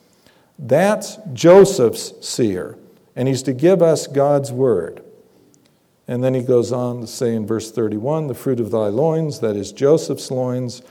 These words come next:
"shall write, the fruit of the loins of Judah shall write, that which shall be written by the fruit of thy loins, that which was, uh, um,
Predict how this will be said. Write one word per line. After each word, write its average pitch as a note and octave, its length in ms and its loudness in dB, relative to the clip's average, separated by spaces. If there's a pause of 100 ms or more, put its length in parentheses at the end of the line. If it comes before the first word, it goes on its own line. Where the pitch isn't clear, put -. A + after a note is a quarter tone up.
(160)
"shall B2 260 2
write, D3+ 420 2
the A#2 80 -8
fruit C3 240 -2
of A#2+ 80 0
the A2+ 60 -2
loins A2+ 380 -2
of G2 120 -12
Judah D#3+ 420 4
shall B2+ 240 -2
write, B2 400 -2 (520)
that C3 200 0
which C#3 120 -2
shall C#3 160 0
be A#2+ 120 2
written B2 280 0
by A#2 140 2
the A2 100 -2
fruit A#2 240 -2
of G2+ 140 -4
thy D3 220 4
loins, C#3+ 480 -2
that A2+ 200 -4
which A#2+ 220 -8
was, A2+ 140 -6 (200)
uh, G#2 320 -6 (920)
um, G#2+ 380 -16